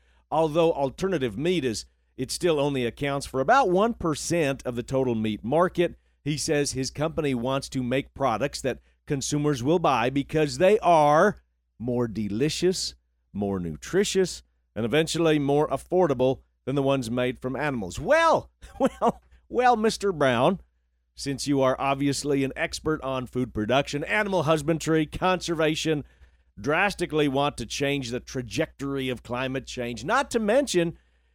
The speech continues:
your working knowledge of carbon capture. Well, let's look at the facts. More delicious, strike one. More nutritious, strike two. More affordable. Well, that would be strike three. Now,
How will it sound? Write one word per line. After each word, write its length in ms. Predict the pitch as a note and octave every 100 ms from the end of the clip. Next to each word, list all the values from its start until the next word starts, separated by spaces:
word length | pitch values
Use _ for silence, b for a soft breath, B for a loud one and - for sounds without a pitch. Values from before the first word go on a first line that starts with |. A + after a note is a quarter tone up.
| _
your 200 | D3 E3
working 380 | D#3+ G#3+ - F3+
knowledge 420 | G#3 A#3 F#3+ D3+ -
of 160 | G3
carbon 360 | - B3 A3 A3
capture. 460 | A3 B3+ C4+ -
Well, 220 | B2+ F3+ -
let's 320 | F#3+ B3 -
look 200 | C#4+ C#4
at 100 | B3+
the 80 | A#3
facts. 540 | - B2 D#2 - - _ _ _ _ _ _ -
More 300 | A2+ G3+ A#3+
delicious, 760 | A#3 E3 G#3+ - C#4 - - - _ _ _ -
strike 340 | - D2+ C2
one. 260 | F2+ E3+ D#3+
More 180 | A2 A2+
nutritious, 540 | G#2+ - D#3 D#3 F3+
strike 320 | - E3+ E3
two. 500 | - B3 D4 D4 D3 - _ _ _ _ _ _ _ -
More 320 | B2+ D3+ E3+
affordable. 720 | D#3+ - E3 E3 C#3 A2 D2
Well, 260 | D#2+ G#2+ D2+ _ _ _ _ _ _ -
that 300 | A#2 F3+ -
would 280 | G#2+ E2 D2+
be 300 | A#2+ D3 - _
strike 440 | - - A2 G2 - _
three. 200 | G#2+ F#2
Now, 260 | G#2 C3